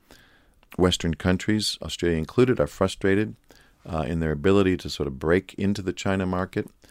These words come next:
singularly. There's almost always a, a requirement that it be done jointly with, with Chinese partners, and that has its own sets of risks.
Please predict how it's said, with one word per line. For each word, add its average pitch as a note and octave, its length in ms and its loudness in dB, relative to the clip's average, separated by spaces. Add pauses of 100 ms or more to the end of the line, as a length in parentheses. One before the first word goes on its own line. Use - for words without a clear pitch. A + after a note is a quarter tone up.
(220)
singularly. G#2 680 4 (140)
There's D#2 300 -6
almost D#2+ 400 -6
always F2+ 340 2
a, D#2+ 240 0
a F2+ 60 -6
requirement F2 640 -2 (680)
that D#2+ 180 -2
it B1+ 180 -4
be E2 80 -4
done E2+ 500 0 (580)
jointly F2+ 580 0
with, - 280 -8
with F2+ 140 -8
Chinese D#2+ 300 -4
partners, G#2+ 600 0 (440)
and E2+ 180 -4
that F2 200 2
has E2+ 240 0
its D#2 200 -6
own F2+ 240 0
sets - 500 -2
of D2 180 -8
risks. - 440 -2